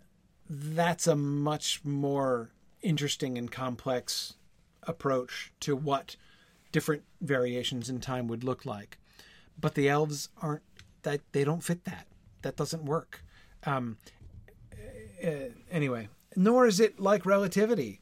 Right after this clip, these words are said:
No, because it would be perceived differently. Um, uh, yeah. Anyway, I, I just, yeah, I, I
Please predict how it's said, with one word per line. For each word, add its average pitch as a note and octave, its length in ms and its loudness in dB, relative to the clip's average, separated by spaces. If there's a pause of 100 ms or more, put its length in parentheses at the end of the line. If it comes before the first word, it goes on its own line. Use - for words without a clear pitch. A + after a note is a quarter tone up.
(140)
No, A3 480 2
because F3 320 0
it G3+ 80 -4
would G3+ 200 4 (140)
be G3+ 140 -2
perceived F3+ 760 -2
differently. F#3 600 -4 (640)
Um, C3 440 2 (840)
uh, B2 420 0 (1500)
yeah. C3+ 300 2 (240)
Anyway, E3+ 500 6
I, F#3 280 4
I F#3+ 100 2
just, E3+ 300 2
yeah, D3 260 6
I, E3+ 200 6
I F3 240 8